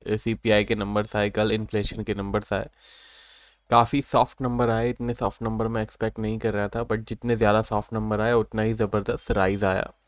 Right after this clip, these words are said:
और तकरीबन उन्नीस सौ बासठ तक के हाईज बन चुके हैं। अभी उन्नीस सौ सत्तावन के आसपास गोल्ड मंडरा रहा है। ध्यान रहे आज भी कोर पीपीआई के नंबर्स हैं।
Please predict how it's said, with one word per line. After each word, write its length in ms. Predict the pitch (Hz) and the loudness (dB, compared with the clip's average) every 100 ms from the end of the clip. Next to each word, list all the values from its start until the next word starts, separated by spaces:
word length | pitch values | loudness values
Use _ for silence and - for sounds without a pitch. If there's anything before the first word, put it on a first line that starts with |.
| _ _ _ _ _ _ _ _ _ _ | _ _ _ _ _ _ _ _ _ _
और 100 | 117 | 2
तकरीबन 360 | 117 123 127 135 | 4 4 4 2
उन्नीस 240 | 127 127 | 2 0
सौ 80 | 147 | 0
बासठ 560 | 127 110 113 - 139 - _ _ _ _ _ _ _ _ _ _ | 6 6 6 0 -6 -10 _ _ _ _ _ _ _ _ _ _
तक 140 | 123 120 | -4 -2
के 100 | 131 | 0
हाईज 300 | 113 117 117 | 2 2 2
बन 200 | 113 110 | 0 -2
चुके 240 | - 120 | -2 -2
हैं। 120 | 120 | 2
अभी 220 | 123 110 117 | 2 2 -2
उन्नीस 200 | 117 120 | -2 -6
सौ 60 | |
सत्तावन 540 | 127 120 - 110 110 117 | -6 -6 4 6 6 2
के 120 | 117 | 4
आसपास 420 | 107 104 - 110 | 4 2 0 0
गोल्ड 280 | 104 113 117 | 2 0 2
मंडरा 400 | 104 98 - 85 | 0 0 0 0
रहा 120 | - | -2
है। 80 | - - _ _ - | -8 -16 _ _ 0
ध्यान 280 | 113 113 117 | 4 6 6
रहे 220 | 120 135 | 6 4
आज 340 | - 117 120 | 10 10 10
भी 220 | 123 135 127 | 6 2 2
कोर 280 | 139 120 | 4 4
पीपीआई 480 | 117 120 113 117 110 | 4 0 2 4 4
के 100 | 117 | 2
नंबर्स 440 | 117 107 107 113 | -2 2 2 2
हैं। 120 | 131 | -4